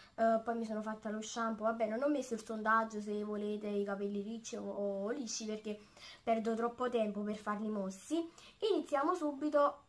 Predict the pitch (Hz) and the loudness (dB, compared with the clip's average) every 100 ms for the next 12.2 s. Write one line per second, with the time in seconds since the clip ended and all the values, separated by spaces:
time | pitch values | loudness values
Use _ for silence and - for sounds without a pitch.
0 | _ - 240 240 240 240 - - 320 - | _ -2 2 2 2 -2 -4 -8 -6 0
1 | 214 220 220 208 208 196 196 196 208 208 | 2 2 -4 -4 -4 -4 -8 -8 -6 -4
2 | 190 190 190 233 403 403 - - - _ | -4 -4 -2 0 0 -2 -12 -20 -20 _
3 | _ _ - - _ _ _ _ 269 370 | _ _ -20 -20 _ _ _ _ 4 4
4 | 381 302 302 269 240 302 339 269 254 240 | 4 2 0 -2 0 0 -2 -4 -2 0
5 | 285 294 254 220 214 202 190 196 269 320 | 0 0 0 -2 2 2 2 0 2 4
6 | 359 370 - - - - 226 220 214 214 | 2 -2 -6 -16 -14 -2 4 6 6 4
7 | 214 214 - 285 - - 349 403 381 302 | 2 0 4 4 4 4 4 4 -2 -2
8 | - 285 285 247 240 233 233 233 240 294 | 6 6 6 4 6 8 8 6 2 2
9 | 285 - 240 233 240 302 294 285 - 233 | 4 4 0 0 2 2 2 -2 -4 -2
10 | 208 190 190 269 370 370 - - - - | 0 0 2 2 2 0 -12 -18 -20 0
11 | 240 240 240 233 240 240 240 240 240 233 | 4 6 6 4 2 0 0 -2 -2 -4
12 | 135 - | -8 -12